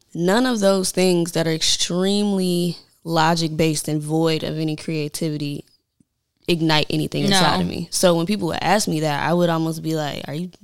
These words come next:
Speaker 1: dead ass?" 'Cause, like, why would I be passionate about that? It's something I do. It's
Speaker 2: Yeah.
Speaker 1: something that pays my bills. It's something I'm capable of. It's a task I can complete.
Speaker 2: Mm-hmm.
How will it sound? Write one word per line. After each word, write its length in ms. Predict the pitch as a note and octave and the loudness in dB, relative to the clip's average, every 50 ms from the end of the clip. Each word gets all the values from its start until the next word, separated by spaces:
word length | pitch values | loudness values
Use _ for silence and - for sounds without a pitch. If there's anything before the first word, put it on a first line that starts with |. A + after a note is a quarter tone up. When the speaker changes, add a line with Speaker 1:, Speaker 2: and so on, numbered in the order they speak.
| - _ - | -20 _ -10
Speaker 1:
dead 220 | - C#3+ D3+ D3+ | -6 -4 -2 -2
ass?" 400 | D3 C#3+ D3+ E3 F#3 G3+ G3+ - | -2 -2 -2 -2 -4 -6 -8 -10
'Cause, 240 | - - - - - D#3 | -10 -8 -8 -6 -6 -6
like, 160 | C#3+ C#3 C#3+ | -6 -6 -6
why 220 | C#3+ C#3+ C#3+ D#3 | -6 -4 -2 -2
would 140 | E3 E3+ D#3 | -2 -2 -2
I 80 | D3 D3 | -4 -6
be 120 | E3+ C#3 | -8 -10
passionate 360 | - - C3 D3 D#3+ E3+ - - | -10 -8 -8 -8 -8 -8 -10 -10
about 200 | - - - - | -10 -10 -10 -10
that? 180 | - - - - - - - - - - - | -10 -10 -10 -12 -18 -18 -18 -18 -16 -6 0
It's 160 | - F#3+ - | 2 2 4
something 320 | - G3+ G3 - F#3 F3 | 4 0 0 0 -2 -2
I 120 | D#3+ D3+ D3 D3 - | -2 -2 -6 -6 0
do. 420 | - E3+ F3 G3+ F#3+ E3+ E3 E3 - | 4 4 6 6 4 2 2 0 -2
It's 120 | - F3 | -2 -2
Speaker 2:
Yeah. 60 | C#3+ E3+ | 0 0
Speaker 1:
something 240 | F3+ E3+ F3+ E3+ | 0 0 0 0
that 140 | E3+ D#3 D3+ | -2 -2 -2
pays 240 | - F3+ F3 E3+ F3 | 0 0 0 0 0
my 140 | E3 D3+ D3+ | -2 -4 -2
bills. 340 | D#3 E3+ E3+ F3 F3 E3+ D#3 | -2 0 2 4 4 2 2
It's 80 | D#3+ - | 0 -2
something 260 | - E3 D#3 - D#3+ D3+ | -2 -4 -4 -4 -4 -6
I'm 120 | D3 D3 | -4 -6
capable 500 | - - E3+ F3 F3 F3 D#3+ D#3 D3+ D3+ | -4 -2 -2 0 0 -2 -4 -2 -2 0
of. 280 | D3 D3 D3+ D3+ D#3 D#3+ | 0 0 0 -2 -2 -2
It's 160 | E3 - - | -4 -4 -4
a 40 | D3+ | -6
task 420 | - - D#3+ D#3 D#3+ D#3 - - | -4 -2 0 0 0 -2 -2 -4
I 80 | E3+ D3+ | -8 -8
can 140 | - D3 C#3+ | -8 -10 -10
complete. 480 | - C#3+ C#3 - - E3 F3+ D#3+ - - | -8 -10 -10 -4 -2 0 0 0 -2 -4
Speaker 2:
Mm-hmm. 280 | G3 F#3 F#3+ F#3 F#3 | -6 -4 -4 -4 -6